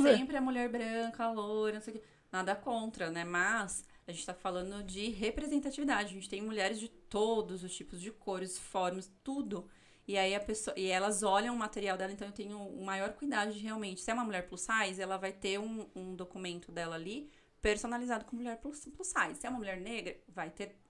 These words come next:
Speaker 2: ponto. Porque
Speaker 1: Isso
Speaker 2: elas,
Speaker 1: aí.
Speaker 2: elas falam isso pra mim, elas, "Nossa, Pamela, você teve cuidado de selecionar esse tipo de mulher?"
Speaker 1: E isso, isso influencia bastante.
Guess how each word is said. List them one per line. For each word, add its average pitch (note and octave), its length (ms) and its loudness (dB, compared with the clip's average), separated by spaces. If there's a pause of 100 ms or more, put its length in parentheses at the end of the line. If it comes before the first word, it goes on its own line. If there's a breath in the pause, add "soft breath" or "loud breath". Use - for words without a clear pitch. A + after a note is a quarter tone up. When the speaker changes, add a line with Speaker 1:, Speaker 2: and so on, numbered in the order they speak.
(420)
Speaker 2:
ponto. - 320 8
Porque - 180 2
Speaker 1:
Isso G#3 100 8
Speaker 2:
elas, G#3+ 180 8
Speaker 1:
aí. G3+ 100 10
Speaker 2:
elas G#3 280 4
falam A3 280 2
isso G3+ 120 -8
pra G3 120 -6
mim, F3+ 60 -6
elas, G3 180 -10
"Nossa, C4+ 220 -4
Pamela, G#3+ 180 -8
você - 80 -12
teve G#3+ 140 -6
cuidado A3 280 -2
de A#3 100 -4
selecionar A3 520 -4 (460 soft breath)
esse C#4+ 220 2
tipo - 220 -4
de C4+ 80 2
mulher?" A#3+ 340 0 (160)
Speaker 1:
E E3+ 260 4
isso, G3+ 200 2
isso G#3 680 4
influencia E3 420 0
bastante. E3 760 -2